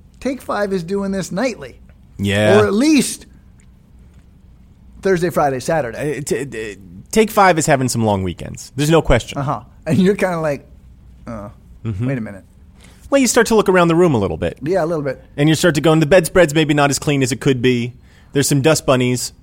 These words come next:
Speaker 1: No one's tried to clean up or pick up from yesterday, it seems.
Speaker 2: No.
Speaker 1: There's another beer with an, with a cigarette butt in it
Speaker 2: Yep.
Speaker 1: over there. When did that get drunk with a butt in it?
Speaker 2: Yeah.
Speaker 1: Yeah.
Speaker 2: And it's not her brand of cigarettes either.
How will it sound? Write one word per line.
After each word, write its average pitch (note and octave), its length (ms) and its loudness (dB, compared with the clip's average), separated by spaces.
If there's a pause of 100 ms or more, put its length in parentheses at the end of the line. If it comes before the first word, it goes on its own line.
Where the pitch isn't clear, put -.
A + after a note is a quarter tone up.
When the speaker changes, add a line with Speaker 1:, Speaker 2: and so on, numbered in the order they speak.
(140)
Speaker 1:
No D#3 100 -6
one's G3 160 -4
tried F3 180 -2
to D3+ 60 -8
clean E3 280 -8
up D#3 180 -6
or B2+ 60 -6
pick D3+ 220 -8
up C#3+ 140 -6
from B2+ 120 -8
yesterday, C3 420 -6
it A#2+ 60 -12
seems. B2 200 -8
Speaker 2:
No. F2 240 -4
Speaker 1:
There's E3 260 -2
another E3+ 300 -2
beer D3 220 -4
with C#3 140 -2
an, C3 260 -8
with B2+ 120 -4
a A#2 300 -6
cigarette C#3 500 -4
butt B2+ 180 -4
in D3 140 -4
it - 240 -8
Speaker 2:
Yep. F#3 180 -4
Speaker 1:
over C#3 160 -4
there. C#3 240 -2
When C#3+ 180 -4
did D#3 100 -8
that F#3+ 200 0
get A#2+ 160 -8
drunk A#2+ 240 -8
with B2 80 -8
a A#2+ 60 -8
butt A#2 240 -6
in A2+ 120 -6
it? A2 140 -10
Speaker 2:
Yeah. G#2+ 440 -4 (280)
Speaker 1:
Yeah. C#3 360 -2 (580)
Speaker 2:
And A#2+ 100 0
it's A#2+ 120 -4
not C3 140 2
her C3 120 2
brand A2 220 0
of G#2 40 -6
cigarettes G#2+ 360 -2
either. F2 240 -2